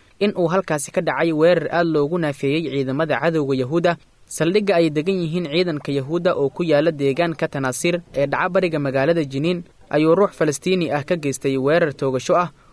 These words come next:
oo uu ku dhaawacay qaar badan oo ka mid ah askarta sahayanada Yahuuda. Idaacadda ku hadasha afka ciidamada Yahuuda ayaa waxa ay sheegeen in fuliyaha weerarka uu bartanka ka istaagay ciidamada ku sugnaa saldhiggaasi,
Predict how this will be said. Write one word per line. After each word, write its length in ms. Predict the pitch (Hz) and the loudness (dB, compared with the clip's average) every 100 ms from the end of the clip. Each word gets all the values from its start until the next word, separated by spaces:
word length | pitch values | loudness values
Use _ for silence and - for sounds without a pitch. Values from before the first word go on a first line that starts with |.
| - | -2
oo 220 | 147 160 | 0 0
uu 40 | 147 | 0
ku 140 | 196 | -2
dhaawacay 420 | 170 156 127 139 - | 2 2 2 -2 -2
qaar 160 | 170 156 | -2 0
badan 240 | 143 170 139 | 0 0 -2
oo 60 | |
ka 100 | - 165 | -2 -4
mid 180 | 139 | 0
ah 100 | 160 - | -2 -2
askarta 440 | 127 - 170 151 | -8 -6 -6 -4
sahayanada 460 | - 127 127 156 151 | -6 -4 -2 -2 -2
Yahuuda. 380 | 123 127 120 107 _ _ _ | 0 0 -2 -6 _ _ _
Idaacadda 400 | 147 151 143 175 | 0 0 0 -4
ku 100 | 170 185 | -2 0
hadasha 320 | 160 139 151 | 0 -2 -4
afka 240 | 160 - 151 | -4 -4 -2
ciidamada 400 | 147 139 175 156 | -2 0 0 0
Yahuuda 460 | 135 156 170 170 | -2 -4 0 0
ayaa 180 | 139 131 151 | 2 2 0
waxa 260 | - 160 131 | 0 0 0
ay 60 | 127 | 0
sheegeen 420 | 135 131 165 170 - _ _ | -2 2 0 -2 -14 _ _
in 120 | 202 | 0
fuliyaha 400 | 190 170 175 185 | 0 0 2 2
weerarka 460 | 160 170 180 151 170 | 4 4 2 0 -2
uu 100 | 156 | 0
bartanka 400 | 143 165 170 143 - | 0 -2 -4 -6 -4
ka 80 | 175 | -2
istaagay 480 | 151 147 135 165 131 | -2 0 2 0 0
ciidamada 460 | 139 135 156 156 | -4 -2 -2 -2
ku 80 | 139 | -4
sugnaa 300 | 175 143 135 | -6 -4 -4
saldhiggaasi, 680 | 127 127 127 160 147 - 180 | -2 -4 -4 0 0 0 -2